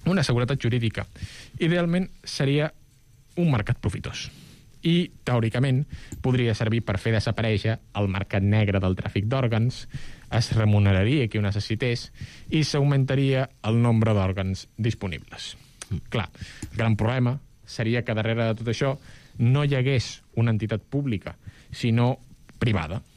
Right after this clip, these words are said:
Speaker 1: la qual, en el moment de la veritat, el que buscaria seria treure un benefici d'una o altra forma. També podria ser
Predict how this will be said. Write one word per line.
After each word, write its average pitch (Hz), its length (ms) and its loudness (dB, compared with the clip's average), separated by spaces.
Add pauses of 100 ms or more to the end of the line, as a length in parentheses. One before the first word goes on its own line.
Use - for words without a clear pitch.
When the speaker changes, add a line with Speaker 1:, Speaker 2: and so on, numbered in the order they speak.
(500)
Speaker 1:
la 110 180 0
qual, 117 320 0 (140)
en 107 120 4
el 104 120 4
moment 120 300 4
de 120 100 4
la 117 80 2
veritat, 120 320 0
el 113 100 0
que 107 120 0
buscaria 123 560 0 (400)
seria 107 360 0
treure 113 220 2
un 113 100 4
benefici 107 480 2
d'una 101 220 2
o 85 80 0
altra 85 180 -4
forma. 110 380 0 (560)
També 87 260 -2
podria 90 300 0
ser 117 220 0